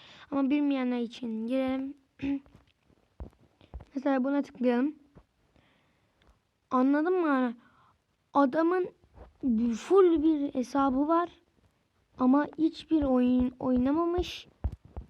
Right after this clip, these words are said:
Ama tek şu ikisi Nita ile Shelly ile oynamış. Ve hepsi on bir seviye. Bu, e, şey diye düşünülüyor. Supercell'in, e, işte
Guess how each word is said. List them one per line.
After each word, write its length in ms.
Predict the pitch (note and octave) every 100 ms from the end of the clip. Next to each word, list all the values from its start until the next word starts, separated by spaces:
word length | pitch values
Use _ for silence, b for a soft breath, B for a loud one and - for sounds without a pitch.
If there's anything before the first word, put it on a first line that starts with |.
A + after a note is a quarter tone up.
| _ - - - _ _ - _ -
Ama 280 | C4 D4
tek 260 | D4 D#4+ E4
şu 220 | - -
ikisi 640 | E4+ C4+ C#4 - - - B3+
Nita 300 | D4 D4 C#4+
ile 160 | C4+
Shelly 340 | C#4+ D4+ D4+ C4+
ile 100 | A#3+
oynamış. 460 | A#3+ A#3 A#3+ D4+ - B B _
Ve 140 | C#4+ D#4
hepsi 220 | D#4 E4+
on 200 | D#4+ D#4
bir 100 | C4
seviye. 480 | G#3+ A3+ G3+ G3 G#3 _ _ _ _ _ b b b b b b _
Bu, 420 | D4+ F#4+ G4+ G4+ - _ _ _ _ _ _ _ - _
e, 220 | C4 C4
şey 460 | B3+ - D#4+ D#4+ C#4+
diye 220 | C4+ B3+
düşünülüyor. 600 | A#3 A#3 B3 A#3+ C4 D#4 E4+ b b b b b _
Supercell'in, 960 | - - C#4+ F4 E4 - D4+ F4 F#4+ G4 _ _ _ _ _ _ -
e, 400 | A#3 A#3 A#3 A#3
işte 500 | A#3 - C4 B3+ B3+